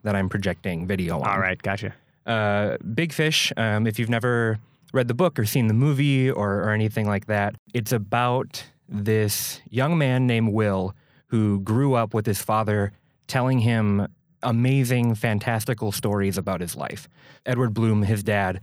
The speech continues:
Speaker 1: um, talks about meeting a witch when he was young and a giant, and, and his first kiss was with a mermaid. So just these, these really fantastical stories.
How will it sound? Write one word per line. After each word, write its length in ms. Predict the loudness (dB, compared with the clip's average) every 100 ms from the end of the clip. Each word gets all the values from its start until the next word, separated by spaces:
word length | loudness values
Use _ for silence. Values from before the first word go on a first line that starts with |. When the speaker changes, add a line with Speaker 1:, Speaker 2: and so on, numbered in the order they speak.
| -14 -20 -12 -4
Speaker 1:
um, 380 | -2 0 -2
talks 260 | 0 -2 -2
about 320 | -2 0 0
meeting 300 | 0 2 0
a 80 | 0
witch 320 | 0 -2 -2
when 120 | 0
he 140 | 2 0
was 220 | 0 -2
young 360 | -2 0 -2 -2
and 100 | -4
a 60 |
giant, 640 | -2 0 2 2 2 0 0
and, 220 | -2 -4
and 280 | -6 -6 -8
his 220 | -4 -4 -2
first 280 | -2 -2
kiss 240 | -2 -4 -2
was 260 | -4 -2
with 160 | -2 -2
a 60 | 0
mermaid. 640 | 0 2 0 0 0 -4 _ _ _
So 120 | -2
just 200 | 0 0
these, 160 | 0 0
these 180 | 0 0
really 180 | 0
fantastical 680 | 0 0 0 -2 -2 -4 -4
stories. 480 | -2 0 0 0 -4